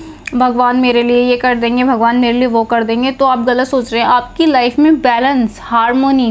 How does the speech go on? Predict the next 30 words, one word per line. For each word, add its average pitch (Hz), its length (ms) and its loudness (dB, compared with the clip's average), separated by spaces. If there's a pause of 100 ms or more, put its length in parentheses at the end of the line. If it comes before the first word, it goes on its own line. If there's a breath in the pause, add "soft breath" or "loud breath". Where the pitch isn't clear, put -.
(120)
peace 285 360 0
create 262 360 -2
करना 220 360 -2 (480 loud breath)
आपके 269 420 0
कर्म 226 360 0
है। - 100 -10 (200 loud breath)
अगर 254 220 0
आप 285 140 -2
अपनी 294 220 2
life 240 280 0
में 302 100 2
शांति 254 460 -2
चाहते 247 340 -2
हैं, 233 260 -4
balance 247 420 0
चाहते 226 300 -2
हैं, 254 280 -4
तो 285 120 0
आपको 233 420 0
खुद 277 220 -2
ही 285 120 -4 (200)
आगे 247 260 0
बढ़ 247 160 -2
के 269 140 -2
कर्म 247 320 0
करने 247 260 -2
पड़ेंगे, 214 360 -4
तभी 247 320 -2
चीज़ें 269 420 0 (680 loud breath)
बदलेंगी। 254 640 -2